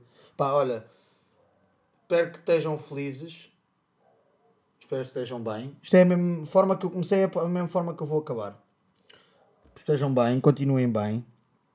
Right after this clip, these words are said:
Talvez, não, pá, talvez não. Agora vou manter, né? Para a semana há mais. Para a semana há mais.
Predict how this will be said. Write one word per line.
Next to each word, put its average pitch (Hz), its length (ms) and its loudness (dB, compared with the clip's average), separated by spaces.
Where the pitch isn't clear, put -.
Talvez, 143 340 2
não, 98 180 -4
pá, - 80 -8
talvez 131 300 0
não. 107 120 -8
Agora 139 200 6
vou 147 120 4
manter, 107 360 -6
né? 107 240 -12
Para 156 100 0
a 147 40 0
semana 147 300 4
há 131 40 4
mais. 120 460 -4
Para 120 100 -8
a 107 40 -8
semana 104 260 2
há 95 40 0
mais. 101 420 -2